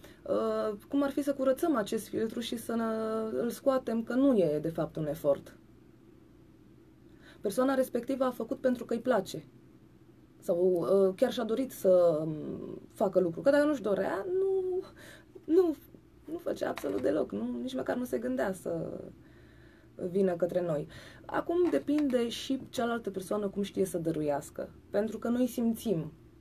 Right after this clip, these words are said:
când cealaltă persoană ne oferă din obligație sau doar pentru că trebuie. Știu că e ziua, uh, cuiva, trebuie să-i fac cadou și mi-am făcut, uh, datoria și obligația și gata. Chiar dacă este ziua cuiva,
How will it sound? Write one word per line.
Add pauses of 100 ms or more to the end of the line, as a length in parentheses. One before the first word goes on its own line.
(720)
când
cealaltă
persoană (400)
ne
oferă
din
obligație
sau
doar
pentru
că
trebuie.
Știu
că
e
ziua,
uh,
cuiva, (340)
trebuie
să-i
fac
cadou
și
mi-am
făcut,
uh,
datoria
și
obligația
și
gata. (380)
Chiar
dacă
este
ziua
cuiva,